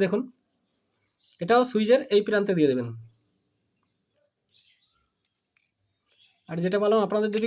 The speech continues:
কোনো রকম কোনো কোশ্চেন থাকে, সমস্যা হয় বুঝতে, অবশ্যই কমেন্ট করবেন। আশা করি সকলের কমেন্টের উত্তর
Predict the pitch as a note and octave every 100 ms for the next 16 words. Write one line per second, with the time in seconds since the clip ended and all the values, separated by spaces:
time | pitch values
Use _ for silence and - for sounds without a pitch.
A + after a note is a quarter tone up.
0 | A3 G#3 G#3+ A3 A3+ A3+ A3 G#3+ - A#3
1 | A3 G#3 G3+ G3 G3 G3+ A3+ G#3 G3+ F#3
2 | G3+ G3+ G3+ F3+ - _ _ _ _ _
3 | _ - E3+ G3+ - B3+ A#3+ A3+ G#3+ A3
4 | A3 A3 G#3+ C4 D4 - _ D#3+ G#3 G#3+
5 | A3 F#3+ G#3+ A3 G#3+ G#3 G#3+ G#3 G#3